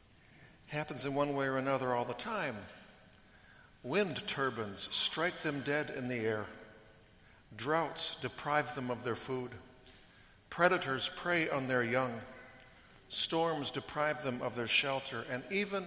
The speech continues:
a short flight on a lovely day through your backyard can turn deadly when it crashes beak first into that freshly, brightly cleaned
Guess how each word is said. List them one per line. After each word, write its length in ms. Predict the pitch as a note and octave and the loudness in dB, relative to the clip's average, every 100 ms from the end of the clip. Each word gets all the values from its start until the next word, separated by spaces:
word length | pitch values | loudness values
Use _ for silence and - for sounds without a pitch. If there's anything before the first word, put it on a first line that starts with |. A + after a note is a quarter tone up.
| B2+ | -4
a 60 | |
short 440 | - - F#3 F#3 F3 - | -2 0 0 -2 -4 -8
flight 580 | - - D#3 D3 C#3+ - - - | -10 -2 0 0 0 -6 -10 -6
on 140 | C3 | -2
a 100 | C3 | 0
lovely 480 | C3 C3 D#3+ D#3+ D#3 | 0 2 0 2 -2
day 280 | C3 C#3 C3 A#2 - | -2 -4 -4 -10 -12
through 180 | - D3+ | -8 -4
your 260 | C#3+ D3+ E3+ B2+ | 0 0 -2 -2
backyard 680 | C#3+ C#3+ - C#3 C3 A#2 - - - | -2 -2 -4 -2 -2 -4 -8 -14 -12
can 140 | D3 C#3 | -8 -4
turn 360 | D3+ D3 C#3 | -2 -2 -2
deadly 420 | A#2 C#3 C3 A#2 G#2 - - - | 2 2 2 -2 -4 -8 -14 -4
when 160 | C3+ | -2
it 220 | C#3 C#3 - | 0 -2 -6
crashes 600 | - D3+ C#3 - C3 G2+ - | -2 2 4 2 0 -4 0
beak 260 | D#3+ C#3+ - | 4 4 2
first 600 | - C3+ A2+ - - - - - - | -4 -2 0 -2 -2 -6 -14 -14 -10
into 220 | A#2 C3 | -6 -4
that 240 | A2+ A2+ - | -2 -2 -2
freshly, 520 | B2+ B2 - B2 A2 - - - - | 0 2 2 0 -4 -8 -16 -18 -12
brightly 400 | - B2 A#2 A2+ G#2+ | -4 -2 -2 -4 -4
cleaned 460 | - A#2+ G#2 G2 | -4 -6 -6 -8